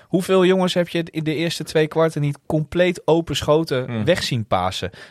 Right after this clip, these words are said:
Speaker 1: op het moment dat iemand dan een keer een schot nam, dan begreep je ook helemaal waarom ze dat deden. Want dan eindigde de bal ongeveer op de parkeerplaats.
Speaker 2: Ja.
Speaker 1: Eh, dus dat, ja, weet je, ehm,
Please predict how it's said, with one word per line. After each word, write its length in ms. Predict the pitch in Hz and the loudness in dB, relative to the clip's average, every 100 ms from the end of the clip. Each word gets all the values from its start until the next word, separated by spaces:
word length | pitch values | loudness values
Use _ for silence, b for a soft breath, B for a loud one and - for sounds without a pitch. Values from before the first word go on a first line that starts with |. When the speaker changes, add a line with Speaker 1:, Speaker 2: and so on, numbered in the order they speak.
| - | 0
Speaker 1:
op 60 | |
het 80 | 160 | 0
moment 240 | 147 143 | 2 0
dat 100 | 135 127 | -2 -4
iemand 220 | 131 120 | -6 -2
dan 120 | 120 | 0
een 100 | 113 | -2
keer 180 | - 113 | -2 -2
een 80 | 113 | -2
schot 240 | - 107 | -4 -2
nam, 200 | 151 151 | 0 0
dan 80 | 110 | -2
begreep 340 | - 117 110 | -4 -2 -2
je 80 | 113 | -2
ook 100 | 98 | -4
helemaal 420 | 107 160 151 110 104 | 0 0 0 0 0
waarom 240 | 107 107 | 0 -4
ze 100 | 107 | -4
dat 140 | 101 | -2
deden. 260 | 127 147 110 | 0 0 0
Want 100 | 101 | -2
dan 100 | 104 | -2
eindigde 320 | 95 110 104 107 | -2 -4 -4 -6
de 80 | |
bal 180 | 101 113 107 | -2 -2 -2
ongeveer 280 | 107 - 107 | -6 -6 -6
op 80 | |
de 60 | 98 | -6
parkeerplaats. 760 | 113 - 143 147 78 104 - - - | -10 -4 -4 -2 -2 -4 -6 -14 -10
Speaker 2:
Ja. 440 | - - - 117 104 | -8 -8 2 4 4
Speaker 1:
Eh, 60 | 123 | 2
dus 180 | 131 123 | 0 0
dat, 160 | 127 - | -2 0
ja, 320 | 147 147 104 | 2 4 2
weet 160 | 120 127 | -4 -2
je, 240 | 156 - B B B B B _ | -2 -2 B B B B B _
ehm, 320 | 139 127 120 | 0 0 0